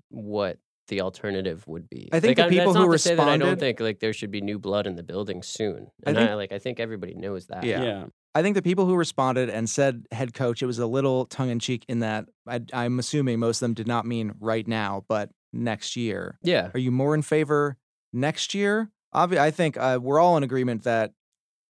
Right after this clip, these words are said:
Speaker 2: changing the, the heads of state in the building midseason is just, is pointless.
Speaker 1: Definitely pointless.
Speaker 3: What if they just, like, what if they go to the Super Bowl, though, by chance? Like, what if they just win a playoff game they're not supposed to win? Like,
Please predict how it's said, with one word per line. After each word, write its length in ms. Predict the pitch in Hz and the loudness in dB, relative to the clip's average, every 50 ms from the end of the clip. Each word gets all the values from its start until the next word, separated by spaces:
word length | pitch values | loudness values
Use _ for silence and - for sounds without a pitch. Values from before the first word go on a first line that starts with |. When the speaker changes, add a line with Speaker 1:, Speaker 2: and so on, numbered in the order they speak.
| _ _ | _ _
Speaker 2:
changing 540 | - - 160 151 151 143 131 135 131 127 123 | -6 -2 0 2 2 2 2 0 0 2 0
the, 300 | 117 113 113 113 110 107 | 2 2 2 0 0 0
the 100 | - - | -2 -4
heads 260 | 113 135 135 127 113 | -2 -2 -4 -4 -4
of 100 | 120 110 | -6 -6
state 300 | - - - 135 123 113 | -6 -4 -2 -2 -2 -2
in 80 | 117 117 | -2 -2
the 80 | 117 | -2
building 380 | 101 117 117 113 110 107 110 113 | 0 0 0 0 0 -2 -2 -2
midseason 720 | 117 110 98 - - 120 117 104 110 107 104 101 101 104 - _ _ | -4 -4 -4 -6 -4 -4 -6 -4 -4 -6 -6 -6 -6 -8 -12 _ _
is 160 | - 120 110 | -10 -10 -10
just, 280 | 104 - 113 104 - - _ _ _ _ _ _ | -10 -10 -12 -12 -12 -14 _ _ _ _ _ _
is 140 | 117 110 - | -10 -10 -10
pointless. 600 | - - 131 113 104 101 - - - - - - _ _ _ | -8 -6 -6 -6 -6 -8 -10 -12 -14 -14 -16 -18 _ _ _
Speaker 1:
Definitely 460 | 110 104 98 - 104 95 82 82 90 | -2 -2 0 0 -2 -2 -2 -2 -6
pointless. 600 | 90 - 87 82 65 - - 67 - - - _ _ | -6 -8 -10 -10 -8 -10 -12 -14 -16 -18 -20 _ _
Speaker 3:
What 100 | 139 165 | -4 -4
if 60 | 175 | 0
they 140 | 185 196 196 | 0 0 0
just, 220 | 160 185 - - | 0 -2 -4 -4
like, 280 | 139 135 143 147 147 - | -4 -2 0 0 0 0
what 160 | 135 156 165 | 0 0 0
if 80 | 170 - | 0 0
they 80 | 180 | 0
go 80 | 165 170 | 2 2
to 80 | 170 151 | 0 0
the 80 | 135 | -2
Super 240 | 120 - 135 120 113 | -4 -4 -4 -6 -4
Bowl, 200 | 98 104 92 87 | -4 -4 -6 -4
though, 180 | 92 87 80 85 | -4 -6 -6 -4
by 120 | 87 95 | -6 -6
chance? 520 | 98 - - 123 117 107 87 69 - - - | -6 -6 -6 -6 -6 -6 -8 -10 -14 -14 -10
Like, 160 | - 104 95 | -10 -8 -6
what 100 | 117 123 | -4 -6
if 120 | 131 127 | -4 -4
they 100 | - 156 | -4 -4
just 220 | 147 135 143 - 127 | -4 -4 -6 -8 -4
win 180 | 123 131 135 | -2 0 0
a 60 | 139 127 | -2 0
playoff 340 | - 139 131 127 120 117 | 0 0 0 0 0 0
game 160 | 113 127 127 123 | -2 -4 -2 -2
they're 80 | 120 | -2
not 200 | 117 113 120 117 - | -2 -2 -2 -4 -6
supposed 340 | 120 - 123 117 117 - | -4 -2 -2 -2 -2 -4
to 80 | - 120 | -4 -4
win? 260 | 113 110 110 113 113 107 | -4 -4 -4 -4 -4 -4
Like, 340 | 104 98 98 98 - - | -4 -4 -6 -8 -10 -18